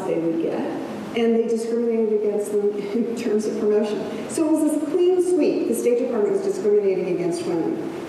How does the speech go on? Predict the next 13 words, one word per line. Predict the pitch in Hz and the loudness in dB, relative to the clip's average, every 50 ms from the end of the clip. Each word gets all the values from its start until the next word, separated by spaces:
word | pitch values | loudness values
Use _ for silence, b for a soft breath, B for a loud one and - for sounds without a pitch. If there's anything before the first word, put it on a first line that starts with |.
| - | -2
And | - 226 226 | 0 2 2
the | 214 | 2
State | - - 247 262 - | 2 0 0 0 0
Department | 294 294 - 247 220 202 185 190 196 | -2 -2 -2 0 0 0 2 2 2
was | 196 - 202 202 | 0 0 0 0
forced | 208 202 202 202 202 - 208 202 202 202 202 208 | 2 2 2 2 0 -2 -2 -4 -4 -4 -2 -2
to | 202 196 196 196 196 196 196 196 | 0 2 2 2 2 2 2 2
come | 196 190 185 | 2 2 2
up | 180 190 - | 2 0 -2
with, | 180 185 180 175 175 180 180 180 175 | 0 0 0 -2 -2 -4 -4 -4 -4
um, | 175 170 165 156 - - - | -2 -2 -2 -2 -2 -4 -4
certain | - - - - 202 180 175 | -4 -4 -2 -2 -2 -2 -2
remedies. | 160 165 165 160 147 - - - | 0 0 0 0 0 -2 -2 -2